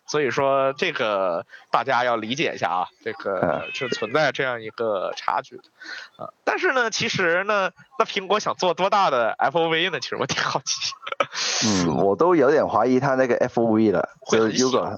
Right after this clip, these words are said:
Speaker 1: 我，我，
Speaker 2: 嗯。
Speaker 1: 我觉得它都不会做很大，这样它可以把P V D堆得更高，对吧？这样它直接达到它的视网膜分辨率，因为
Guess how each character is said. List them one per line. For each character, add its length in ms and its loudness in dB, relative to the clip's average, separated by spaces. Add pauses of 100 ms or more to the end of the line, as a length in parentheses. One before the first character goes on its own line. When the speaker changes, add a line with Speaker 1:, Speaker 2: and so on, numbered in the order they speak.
(180)
Speaker 1:
我， 260 -2
我， 200 2
Speaker 2:
嗯。 40 2
Speaker 1:
我 80 0
觉 120 -4
得 80 0
它 120 0
都 80 -4
不 140 -6
会 120 0
做 140 -2
很 140 -16
大， 340 -4
这 100 0
样 140 0
它 140 0
可 100 -6
以 80 -2
把 140 0
P 160 -10
V 80 -4
D 100 -4
堆 160 -2
得 80 0
更 220 -4
高， 280 -4 (500)
对 100 -2
吧？ 160 -6
这 80 0
样 140 0
它 100 -2
直 140 -10
接 140 0
达 160 0
到 120 0
它 100 -4
的 140 0
视 160 0
网 180 0
膜 140 -8
分 160 -10
辨 160 -2
率， 120 -4
因 160 -2
为 60 0